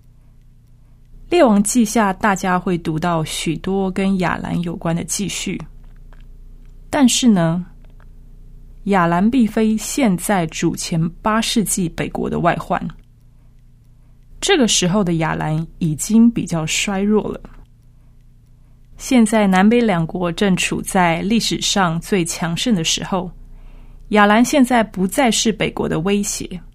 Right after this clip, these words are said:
所以这里谴责的重点应该不是在谴责亚兰现在在二代北国的战俘，重点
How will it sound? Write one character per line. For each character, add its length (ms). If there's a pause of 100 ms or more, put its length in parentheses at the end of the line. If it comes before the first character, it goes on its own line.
(1300)
所 200
以 140
这 180
里 180
谴 380
责 180
的 140
重 340
点 240 (680)
应 140
该 160
不 240
是 420
在 260
谴 320
责 400 (240)
亚 180
兰 260
现 300
在 360 (260)
在 420
二 180
代 260
北 220
国 200
的 120
战 300
俘， 340 (1500)
重 320
点 320